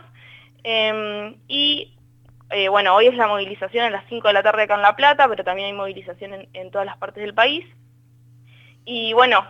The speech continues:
la, como más o menos buena noticia, podemos decir que Cancillería sacó ayer en Twitter, eh, avisando que, eh, se va a agregar un artículo al memorándum con China en donde se va a respetar las leyes de protección ambiental, los recursos naturales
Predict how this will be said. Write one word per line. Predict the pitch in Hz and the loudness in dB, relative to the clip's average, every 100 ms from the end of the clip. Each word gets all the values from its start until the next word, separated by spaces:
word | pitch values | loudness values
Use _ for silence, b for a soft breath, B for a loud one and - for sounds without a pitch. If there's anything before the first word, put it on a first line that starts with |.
| - | -6
la, | 208 190 - | 2 2 2
como | 220 208 202 | -2 0 0
más | 196 220 277 | 4 4 4
o | 285 | -2
menos | 269 240 | -4 -2
buena | 240 233 | 0 2
noticia, | 226 220 254 240 | 0 -4 -4 0
podemos | 226 233 214 | -2 -2 -6
decir | 202 226 226 | -6 -8 -4
que | 220 202 - | -2 -2 -4
Cancillería | - 202 202 196 202 220 254 262 269 - | -4 -4 -4 -10 -6 2 4 4 0 -6
sacó | 196 208 | 0 2
ayer | 208 - 233 269 B B B B | 2 4 2 2 B B B B
en | - 190 196 | -10 -8 -8
Twitter, | 220 233 247 247 - | -8 -4 -2 -2 -4
eh, | 202 185 185 185 | -6 -4 -2 -2
avisando | 180 185 - 220 233 226 | -2 -2 -4 -2 -2 -4
que, | - 226 240 - b b - | -2 0 0 -4 b b -10
eh, | 190 185 185 185 - | -6 -4 -4 -6 -4
se | 190 | 2
va | 202 208 | 6 6
a | |
agregar | 208 202 208 226 - - | 6 4 6 6 4 -4
un | 220 | -2
artículo | 196 - 220 - 247 240 240 - | -2 -2 -12 -6 0 2 2 2
al | - 190 | -2 -4
memorándum | 196 190 190 214 214 | -4 -2 0 0 -4
con | 208 208 | -6 -6
China | 254 262 269 254 | -6 0 2 2
en | 220 | 0
donde | 196 196 180 | -8 -8 -6
se | 202 | 0
va | 196 | 2
a | |
respetar | 196 202 196 185 | 2 -4 -8 -4
las | 202 | -4
leyes | 190 202 | -6 -8
de | 185 | -10
protección | 90 - - 202 | -10 -12 -8 -6
ambiental, | 202 208 214 247 277 285 | -6 -8 4 6 6 2
los | 214 | -8
recursos | 202 202 208 | -8 -14 -12
naturales | 208 208 208 214 233 240 | -12 -8 -2 0 0 -2